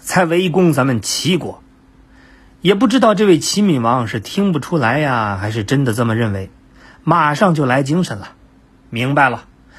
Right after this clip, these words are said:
原来是好人不能当啊。刚到魏国，国君魏怀君呢还算客气，甚至把自己的宫殿都腾出来给他住，自己呢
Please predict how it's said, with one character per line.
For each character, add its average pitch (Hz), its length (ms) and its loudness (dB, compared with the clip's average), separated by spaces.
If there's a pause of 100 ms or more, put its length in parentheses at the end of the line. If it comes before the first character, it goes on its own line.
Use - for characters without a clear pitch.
(200)
原 180 260 4
来 160 220 2
是 156 120 -6
好 147 380 0
人 160 280 0
不 160 120 -4
能 160 160 0
当 165 160 0
啊。 - 220 -4 (920)
刚 226 300 2
到 202 140 4
魏 131 200 0
国， 95 240 -12 (320)
国 233 220 4
君 214 220 0
魏 214 140 0
怀 165 220 2
君 175 180 -2
呢 131 140 -2
还 113 140 -4
算 139 160 -4
客 143 180 -2
气， - 180 -8 (520)
甚 233 340 2
至 190 140 2
把 139 120 2
自 175 220 -2
己 139 100 -4
的 120 120 -4
宫 208 320 0
殿 214 260 -2
都 139 140 -6
腾 127 280 -4
出 131 100 -4
来 120 120 -2
给 104 100 -4
他 107 120 -4
住， 127 180 -2 (500)
自 247 220 2
己 113 160 -2
呢 107 220 -2